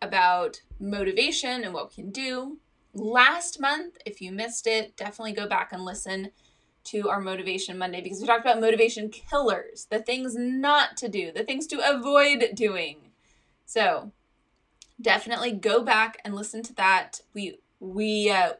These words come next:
want to avoid rewards and punishments. That's the short. We get into why in that last episode, why exactly we don't wanna do those things. And if you wanna get, dig really deep, I did suggest reading Alfie Kohn's book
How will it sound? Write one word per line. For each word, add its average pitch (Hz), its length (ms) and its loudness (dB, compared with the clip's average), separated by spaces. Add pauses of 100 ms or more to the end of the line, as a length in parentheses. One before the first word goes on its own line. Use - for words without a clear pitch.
(260)
want 247 220 6
to 330 100 -6
avoid 214 640 0
rewards 196 640 -2
and 214 200 -8
punishments. - 840 -16 (260)
That's 214 200 -12
the 202 120 -6
short. - 480 -6 (1000)
We 214 120 0
get 220 160 8
into 240 200 -2
why 202 680 4 (960)
in 202 140 -4
that 180 220 -2
last 170 280 -2
episode, 175 340 -10
why 185 360 4
exactly 190 460 2
we 180 100 -6
don't 160 140 -6
wanna 156 180 -12
do - 140 -14
those - 180 -12
things. - 400 -18 (1800)
And 254 180 4
if 233 80 -2
you 240 60 -2
wanna 233 200 4
get, 208 220 4
dig 196 220 2
really 233 320 2
deep, 214 180 -4
I 202 120 -2
did 196 200 -6
suggest 196 400 -6
reading 185 380 -4
Alfie 175 300 -8
Kohn's 247 340 -4
book 220 420 -2